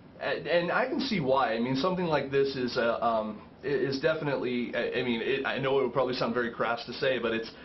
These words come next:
it's a good festival movie. Um, in as much as, is, you know, when you're, you take, uh, subjects like this and, and you're, you're putting it in front of audiences like the, like at a festival, uh, of crowd, which is usually made up of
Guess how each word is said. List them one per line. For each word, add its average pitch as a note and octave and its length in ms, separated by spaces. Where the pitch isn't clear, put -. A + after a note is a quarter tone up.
it's D3+ 140
a D#3+ 80
good E3 200
festival C#3 420
movie. D#3 320
Um, B2+ 420
in D3+ 120
as C#3 140
much C3+ 240
as, B2 320
is, A#2+ 300
you C3 80
know, A#2 160
when B2 180
you're, C3 220
you B2+ 160
take, C3 300
uh, A2+ 240
subjects C#3 480
like B2 220
this A#2 340
and, A2 180
and A2+ 220
you're, A2 180
you're A#2 120
putting B2 220
it A#2+ 60
in A2+ 100
front B2+ 180
of A#2 60
audiences A#2 520
like A2+ 200
the, G#2 80
like A#2+ 260
at A#2 60
a A2+ 120
festival, A#2 540
uh, G#2 180
of - 160
crowd, B2 260
which C3 140
is D#3 100
usually A3 300
made C#3 180
up C3 180
of A#2 200